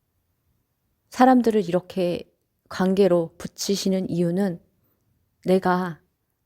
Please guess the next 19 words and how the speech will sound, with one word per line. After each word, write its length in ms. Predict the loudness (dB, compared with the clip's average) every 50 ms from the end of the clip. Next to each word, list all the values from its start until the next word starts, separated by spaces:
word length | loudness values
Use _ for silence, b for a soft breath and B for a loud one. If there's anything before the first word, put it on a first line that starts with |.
| _ _ _ _ _ _ -4
하나님의 600 | 0 4 4 6 6 6 4 4 4 2 0 0
마음으로 760 | 0 0 2 2 2 0 0 -2 -4 -4 -4 -6 -6 -10 -14 _ _ _ _ _ _ _
하나님의 560 | _ -2 0 2 4 4 4 4 2 2 0 -2
뜻대로 360 | -4 -2 0 0 0 0 0
그들을 500 | -2 -2 -2 0 2 0 0 0 -2 -2
섬기고 720 | -2 -2 0 0 0 0 0 -2 -2 0 -2 -2 -2 b b b b b b b _
대하고 720 | 0 2 2 4 4 2 -2 -2 0 0 -2 -2 -2 b b b b b b b b b b _ _
또 320 | 4 4 4 4 0 -6 -6
모든 360 | 0 2 2 4 4 4 2 2
상황 440 | 0 -2 0 2 2 2 0 0
속에서 640 | -2 -4 -6 -6 -6 -6 -8 -6 -6 -8 -8 -8 -12 _ _ _ _ _ _ _ _
하나님의 640 | _ 0 2 4 4 4 4 4 4 2 2 2 0
지혜로 600 | -2 -6 -6 -4 -4 -4 -2 -4 -4 -4 -6 -8 -10
선택을 800 | -16 -16 -4 0 0 0 0 2 0 0 0 2 0 -2 -2 0
해 180 | 0 0 0
나가는 540 | 2 0 -2 -4 -4 -4 -2 -2 -2 -2 0
매일의 360 | 0 0 0 2 2 2 2 2
일상을 380 | 0 -2 -4 -4 -4 -4 -4 -4
채우기를, 720 | -6 -4 0 2 2 2 2 0 -2 -4 -4 -4 -4 -6